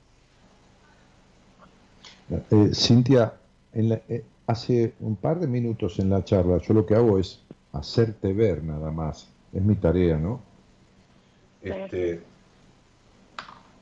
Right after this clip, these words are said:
Speaker 1: acabas de decir, "Esta cuarentena me hizo sentir como nunca en mi vida", y ahora me estás diciendo que antes de la cuarentena ya te estabas sintiendo mal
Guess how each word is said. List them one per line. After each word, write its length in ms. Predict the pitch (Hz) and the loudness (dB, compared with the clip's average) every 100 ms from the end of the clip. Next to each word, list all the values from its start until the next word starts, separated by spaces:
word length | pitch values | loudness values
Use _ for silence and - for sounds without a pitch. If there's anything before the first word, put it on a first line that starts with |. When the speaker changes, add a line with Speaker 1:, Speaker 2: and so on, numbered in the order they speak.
| - - - _ _ _ | -20 -20 -20 _ _ _
Speaker 1:
acabas 340 | 95 95 113 123 | -4 0 2 6
de 120 | 113 | 4
decir, 360 | 104 127 117 - | 4 2 2 0
"Esta 240 | 120 123 | 0 0
cuarentena 580 | 110 98 95 92 117 113 | 0 0 0 -2 -2 0
me 100 | 98 | -2
hizo 160 | 101 92 | -4 -6
sentir 460 | - 90 80 101 101 | -4 -4 -2 -2 -2
como 280 | 95 87 | -2 0
nunca 440 | 90 101 98 92 92 | 0 0 2 0 0
en 160 | 85 82 | 0 2
mi 120 | 85 | 2
vida", 440 | 85 82 80 82 - | 4 4 4 0 0
y 100 | 92 | 2
ahora 200 | 98 117 | 4 4
me 120 | 107 | 2
estás 180 | 92 98 | 0 0
diciendo 520 | 92 - 90 87 85 | -2 0 0 2 0
que 120 | - 101 | 0 0
antes 280 | 110 - | 0 2
de 60 | 87 | 2
la 100 | 85 | 2
cuarentena 480 | 80 82 80 92 90 | 0 0 2 2 2
ya 120 | 78 | 0
te 80 | 73 | -2
estabas 280 | - 80 78 | 0 0 2
sintiendo 460 | 80 76 78 73 | 0 0 2 2
mal 240 | 73 69 | 2 0